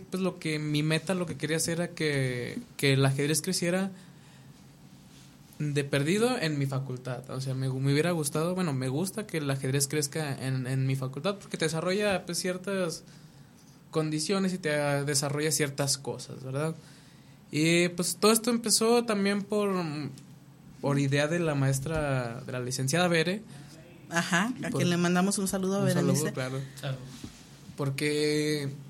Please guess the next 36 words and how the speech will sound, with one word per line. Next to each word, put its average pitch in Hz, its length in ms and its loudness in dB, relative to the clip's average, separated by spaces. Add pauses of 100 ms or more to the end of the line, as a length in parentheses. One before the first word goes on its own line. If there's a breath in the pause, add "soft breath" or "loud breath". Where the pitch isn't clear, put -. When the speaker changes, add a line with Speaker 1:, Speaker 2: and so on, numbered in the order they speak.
Speaker 1:
yo 165 120 0
le 190 120 6
dije, 185 140 0
"No, 214 240 -4
pues 208 100 -10
yo 156 100 -6
juego 160 200 -2
ajedrez", 151 420 -4
y 160 40 -8
me 147 100 -10
dijo, 135 160 -12
"Pues - 160 -8
haz 151 160 -4
un 147 120 -8
club, 190 580 -4
no 156 180 -6
sé, 143 80 -8 (200)
te 139 120 -4
conseguimos 135 400 -2
un 139 80 -4
lugarcito, 175 880 0
y 156 40 0
la 135 140 -2
gente". 196 560 -2 (560 loud breath)
Y - 40 -6
pues 143 140 -2
dije, 160 200 0
"Pues - 200 -6
teniendo 214 400 0
todo, 220 380 -2
pues 175 320 -8
adelante, 202 520 2
¿verdad? 185 260 0
No 190 180 0
pierdo 165 300 2
nada". 180 420 -2